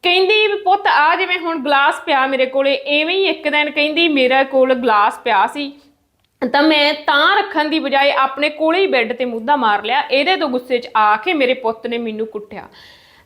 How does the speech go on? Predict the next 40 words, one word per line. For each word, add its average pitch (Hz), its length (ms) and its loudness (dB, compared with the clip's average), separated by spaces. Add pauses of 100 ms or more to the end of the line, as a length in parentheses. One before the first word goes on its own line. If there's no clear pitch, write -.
ਤਾਂ 311 80 2
ਦੂਜੇ 311 280 2
ਪਾਸੇ 381 260 2
ਪੁੱਤ 320 280 0
ਦਾ 339 160 0
ਕਹਿਣਾ, 349 260 -2
"ਨਾ 285 260 2
ਜੀ, 320 160 0
ਮੇਰੀ 277 340 0
ਮਾਂ 262 240 2
ਤਾਂ 285 140 0
ਗਾਲਾਂ 277 380 2
ਕੱਢਦੀ।" 294 340 0
ਉਹ 330 140 0
ਇੱਕ 320 120 -6
ਵੀਡੀਓ 302 360 -4
ਵਿਖਾਉਂਦਾ, 285 440 -2
ਕਹਿੰਦਾ 294 280 0
ਕਿ 294 280 -6
"ਆ 262 300 4
ਮੇਰੀ 262 240 -4
ਮਾਂ 233 300 -4
ਤਾਂ 254 120 -8
ਸਾਨੂੰ 226 320 -10
ਗਾਲਾਂ 247 260 2
ਕੱਢਦੀ 233 340 -2
ਸੀ 302 140 -10
ਤਾਂ 220 280 0
ਕਰਕੇ।" 220 380 -4 (440)
ਪਹਿਲੀ 370 380 4
ਗੱਲ 392 180 2
ਤਾਂ 392 180 0
ਜੇ 370 180 2
ਮਾਂ 277 380 2
ਨੇ 294 100 -2
ਕੋਈ 285 160 -6
ਗਾਲ 240 380 2
ਕੱਢ 320 300 0
ਵੀ 427 140 0
ਦਿੱਤੀ 247 420 -6